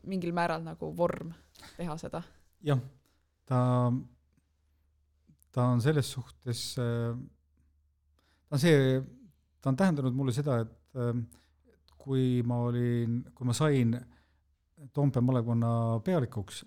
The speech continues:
Speaker 2: siis see tähendas seda, et ma puhtalt selle positsiooni tõttu ei saagi enam varjata, et ma olen kaitseliitlane. Ja see oli,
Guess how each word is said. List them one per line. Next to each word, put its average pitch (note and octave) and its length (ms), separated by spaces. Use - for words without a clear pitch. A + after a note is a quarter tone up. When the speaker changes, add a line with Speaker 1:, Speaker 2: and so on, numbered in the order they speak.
Speaker 2:
siis B2 180
see C3 140
tähendas B2 320
seda, B2+ 220
et G2+ 100
ma A2+ 500
puhtalt E3 320
selle A#2 180
positsiooni B2+ 600
tõttu A#2 420
ei C3 80
saagi B2 300
enam A2+ 140
varjata, A#2+ 400
et G2+ 80
ma A2 80
olen G#2+ 120
kaitseliitlane. G#2 720
Ja A#2 200
see A#2+ 400
oli, A#2+ 600